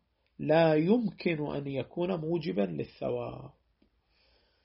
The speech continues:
أداء الدين من غير إضافته إلى الله، الإنفاق على الزوجة من غير إضافته إلى الله، لا يمكن أن يكون من موجبات الثواب. إذن كيف يقول حفظه الله تعالى:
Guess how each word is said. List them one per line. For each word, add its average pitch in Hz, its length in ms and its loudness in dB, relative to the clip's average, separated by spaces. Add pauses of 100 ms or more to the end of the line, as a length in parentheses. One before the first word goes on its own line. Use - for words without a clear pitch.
(260)
أداء 135 520 4
الدين 123 720 -4
من 127 180 -6
غير 127 560 -2
إضافته 123 840 -4
إلى 123 140 -4
الله، 170 720 2
الإنفاق 131 760 -6
على 117 240 -6
الزوجة 123 540 -4
من 123 160 -10
غير 123 460 -4
إضافته 123 840 -6
إلى 131 260 -6
الله، 175 540 0 (320)
لا 208 200 6
يمكن 160 460 0
أن 143 100 -6
يكون 180 420 -6
من 151 120 -8
موجبات 135 560 -8
الثواب. - 560 -14 (1200)
إذن 180 320 6
كيف 269 480 4
يقول 170 680 4
حفظه 160 560 0
الله 151 480 0
تعالى: 160 920 2